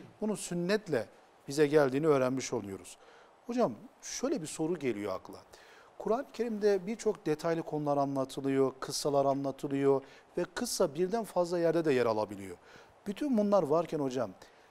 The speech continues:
günde beş vakit insanın kılmakla sorumlu olduğu namaz ibadeti niye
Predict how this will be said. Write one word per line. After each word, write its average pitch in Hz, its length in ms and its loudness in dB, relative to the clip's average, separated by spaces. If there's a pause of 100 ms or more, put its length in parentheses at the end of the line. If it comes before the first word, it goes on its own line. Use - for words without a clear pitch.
(160)
günde 196 380 -2
beş 170 300 -2
vakit 131 280 -4 (120)
insanın 170 680 -4
kılmakla 160 580 -4
sorumlu 175 540 -2
olduğu 147 340 0
namaz 165 360 0
ibadeti 131 540 -2 (380)
niye 196 340 -2